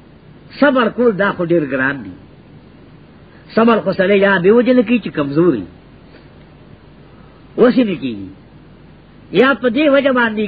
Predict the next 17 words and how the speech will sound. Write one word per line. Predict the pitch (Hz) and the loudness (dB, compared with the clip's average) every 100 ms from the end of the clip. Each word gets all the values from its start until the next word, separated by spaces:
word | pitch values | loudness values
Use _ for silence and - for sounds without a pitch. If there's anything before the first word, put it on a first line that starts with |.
| 202 | 0
کوي | 277 247 - - - - - - - | -2 -2 -10 -20 -20 -20 -20 -14 -4
چې | 208 | 0
دې | 233 | 0
د | 196 | 0
شر | 185 220 | -2 -2
نه | 202 | 0
یریږي۔ | 165 139 113 95 87 - - - - - - - - | -2 -2 -6 -10 -18 -20 -20 -20 -20 -20 -20 -20 -12
نور | 156 226 240 - | 2 4 4 2
اسې | 277 - | -2 0
یو | 247 196 | 0 0
بنده | 170 175 | -2 -6
صبر | 185 202 190 | -6 -4 -2
نشي | 196 240 254 | -2 -4 -4
کولی۔ | 127 92 87 - - - - - - - | -6 -12 -16 -20 -20 -20 -20 -20 -16 -2
نو | 226 | -2
قرآن | - 240 262 339 277 | 2 2 2 0 -4
کریم | 190 247 262 302 | -4 -2 0 -2